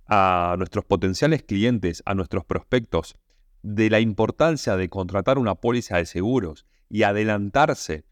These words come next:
a una, a un siniestro o, o algún evento fortuito que podría suceder en el,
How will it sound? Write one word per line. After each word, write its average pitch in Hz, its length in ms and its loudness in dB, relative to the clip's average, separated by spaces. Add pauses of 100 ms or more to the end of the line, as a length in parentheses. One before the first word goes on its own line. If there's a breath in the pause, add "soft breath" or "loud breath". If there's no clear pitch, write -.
(100)
a 101 160 2
una, 104 960 2
a - 220 -10
un 110 140 -2
siniestro 127 760 0
o, 90 440 -2
o 90 180 0
algún 113 220 2
evento 123 600 0
fortuito 131 540 0
que 110 100 0
podría 104 380 2
suceder 110 420 -2
en 113 60 -2
el, 95 220 -4